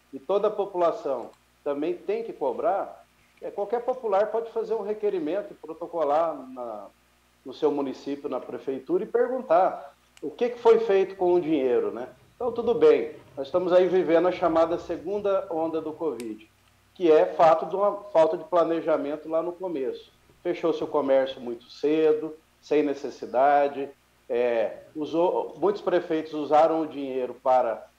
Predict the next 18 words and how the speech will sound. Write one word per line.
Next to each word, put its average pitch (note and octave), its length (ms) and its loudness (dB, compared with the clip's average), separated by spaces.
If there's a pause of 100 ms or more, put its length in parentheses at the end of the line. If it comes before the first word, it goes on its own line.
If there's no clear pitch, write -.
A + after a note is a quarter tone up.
outras E3+ 400 -2
finalidades C3 680 0
diversas, D#3 440 0
e A3+ 40 0
a G#3+ 100 0
gente G#3+ 120 -8
não A3 120 -8
quer A3 120 -2
aqui G#3+ 180 -4
generalizar, G#3 760 -2
tem C#3+ 160 -10
prefeitos E3 520 -8
que - 120 -20
fizeram F3+ 500 0 (320)
excelente F#3+ 540 0
trabalho, C3 480 6
mas D#3 240 -2
é, G3+ 140 2